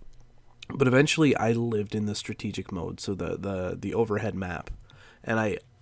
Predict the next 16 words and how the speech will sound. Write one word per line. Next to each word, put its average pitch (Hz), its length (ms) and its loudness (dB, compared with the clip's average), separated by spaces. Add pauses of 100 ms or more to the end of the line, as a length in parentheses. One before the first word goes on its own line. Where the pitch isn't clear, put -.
(100)
uh, 90 380 -2 (100)
it, 107 280 0
it 123 160 2
eventually 143 340 2
got 98 120 -4
to - 20 -16
the - 60 -20
point 92 220 -4
where 98 120 -2
I 120 80 2
don't 123 140 0
think - 180 -8
I 95 100 -2
ever 82 160 -6
left 78 320 -12
it - 120 -8